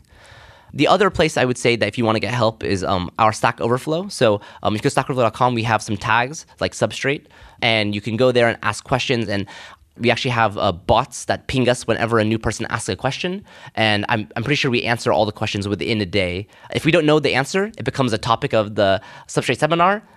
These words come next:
um, or becomes something that we will personally look into ourselves and then we're gonna find those answers. Um,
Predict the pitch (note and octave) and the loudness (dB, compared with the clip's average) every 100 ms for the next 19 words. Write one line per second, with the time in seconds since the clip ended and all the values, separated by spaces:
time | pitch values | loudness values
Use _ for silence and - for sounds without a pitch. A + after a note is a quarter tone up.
0 | - G#2+ G#2+ - C3 C3+ A#2+ A#2+ A#2 F#2+ | -4 0 0 2 0 0 -4 0 0 2
1 | A#2 A2 G#2 C#3+ C3+ C3+ A2+ A2 A2 A2 | 2 2 0 0 -2 0 0 0 0 2
2 | G#2 - C#3+ E3 D#3+ A2+ A2+ A#2 A2 A#2+ | 2 4 2 2 0 -2 0 -2 0 0
3 | G#2+ F#2+ G2 G2+ D2 C#2 - - F#2+ F2 | 0 -4 -6 -6 -6 -8 -8 -2 0 0
4 | F#2+ | -6